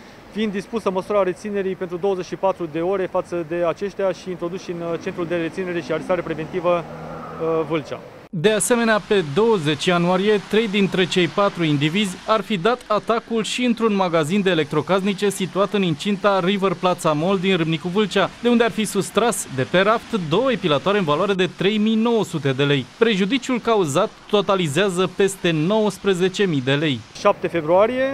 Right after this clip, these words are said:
Speaker 1: aceștia au fost prezentați, uh, în fața judecătorului de drepturi și libertăți din cadrul judecătoriei Râmnicu Vâlcea, uh, care a dispus, uh, arestarea preventivă pentru treizeci de zile față de trei dintre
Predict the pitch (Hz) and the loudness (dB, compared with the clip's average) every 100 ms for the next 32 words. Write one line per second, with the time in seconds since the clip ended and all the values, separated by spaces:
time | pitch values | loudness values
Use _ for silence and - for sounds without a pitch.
0 | 269 220 214 208 202 202 196 185 180 208 | -2 -2 -2 -2 0 -2 -4 -4 0 0
1 | 185 - 180 180 180 175 170 185 170 156 | 0 -4 -4 0 2 0 0 -2 -2 -6
2 | 170 180 185 175 160 156 190 185 165 180 | -4 -4 -2 -2 -2 -2 -2 -4 -8 -6
3 | 180 170 160 185 - 143 165 190 180 170 | -2 -2 0 -2 -4 -8 -2 0 2 0
4 | 156 170 180 - - 180 185 156 131 135 | -4 -2 -2 -2 -2 0 2 0 -2 -2
5 | 185 190 170 151 165 202 233 254 254 - | -2 -2 -4 -4 -4 -2 0 0 -4 -14
6 | - - - - - - 185 196 196 196 | -20 -20 -20 -20 -20 -14 -2 2 4 2
7 | - 233 226 220 196 185 - 226 262 - | 4 4 6 4 2 -6 -6 -4 -4 -6
8 | - 196 196 190 196 214 214 214 214 - | -8 -4 0 0 0 -4 -4 0 2 4
9 | 233 214 208 208 196 220 214 160 180 160 | 2 4 0 -2 -4 -6 -6 0 2 2
10 | 135 113 - 185 180 214 196 180 175 170 | 0 -6 -8 -6 -2 0 0 0 -2 -2
11 | 185 180 180 156 170 - 196 160 156 156 | -2 0 -2 -2 -4 0 0 0 -4 -4